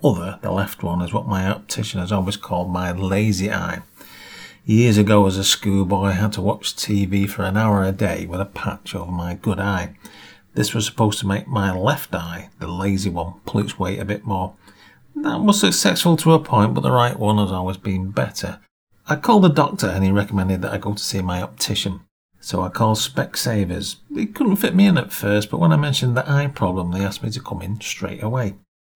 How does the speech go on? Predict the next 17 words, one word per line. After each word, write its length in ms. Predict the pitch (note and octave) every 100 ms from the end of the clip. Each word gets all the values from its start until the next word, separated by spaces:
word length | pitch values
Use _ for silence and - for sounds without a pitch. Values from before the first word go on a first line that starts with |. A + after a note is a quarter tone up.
| _
I 60 | F#2
had 120 | G#2+
an 140 | G2+
eye 180 | G#2 G2+
test 460 | G2 - G2+ G#2 -
and 80 | G2+
the 80 |
problem 340 | F#2+ A2 G2+ F#2
was 160 | F#2+
resolved. 640 | G2 G#2 G2+ G#2 F2+ - - -
I 60 | -
needed 380 | F#2 F#2 F#2+ -
a 80 | A2
new 200 | F2 G#2+
prescription, 680 | - - - C#3 - -
they 120 | F2 E2+
said. 300 | - F2